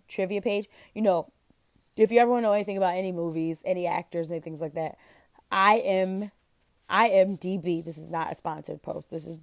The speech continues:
just, yo, uh, 'cause I go there just to read, just to see what people are up to. Um, but I M D B's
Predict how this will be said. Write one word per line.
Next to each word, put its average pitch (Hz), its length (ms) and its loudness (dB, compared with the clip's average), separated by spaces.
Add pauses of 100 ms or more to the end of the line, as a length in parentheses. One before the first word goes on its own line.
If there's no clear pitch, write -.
just, - 360 -14 (580)
yo, 156 460 -2 (840)
uh, 185 140 0
'cause 160 240 -2
I 170 160 4
go 165 160 2
there 156 200 0
just 196 240 -8
to 233 60 -2
read, 254 300 -2
just 247 200 -14
to 294 40 -14
see 370 220 -2
what 254 400 -2
people 320 220 -2
are - 120 -2
up - 140 -8
to. 160 240 -6 (680)
Um, 202 420 8
but 180 160 2
I 220 460 2
M 202 580 -4
D 196 260 -6
B's 165 540 -8